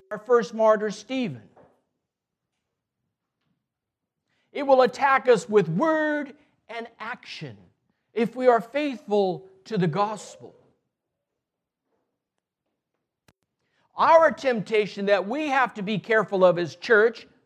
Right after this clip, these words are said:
as the followers of Christ, is during these times of these attacks that will come,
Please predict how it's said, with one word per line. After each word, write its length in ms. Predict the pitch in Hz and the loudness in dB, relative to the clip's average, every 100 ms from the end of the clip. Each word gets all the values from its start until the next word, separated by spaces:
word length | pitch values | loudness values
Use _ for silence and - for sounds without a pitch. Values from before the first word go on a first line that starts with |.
| _ _ _ _ | _ _ _ _
as 140 | 139 143 | -20 -6
the 140 | 175 | -6
followers 600 | - 226 240 208 185 151 | 0 4 4 4 0 -2
of 140 | 160 135 | -10 -4
Christ, 640 | 180 - 214 131 - - _ _ _ _ _ _ _ | 0 0 0 -6 -16 -20 _ _ _ _ _ _ _
is 200 | 240 233 | -4 -4
during 440 | 147 269 320 294 254 | -2 0 0 0 -2
these 200 | 233 190 | -4 -6
times 580 | 254 294 269 240 208 214 | -6 -2 -2 -2 0 0
of 200 | 180 - _ | 0 -4 _
these 240 | 220 190 190 | -6 -6 -4
attacks 720 | 214 185 - 311 285 196 - - | -6 -6 0 2 2 -2 -8 -2
that 200 | 208 208 | -2 0
will 140 | 202 | -2
come, 500 | - 320 262 269 | 0 2 2 0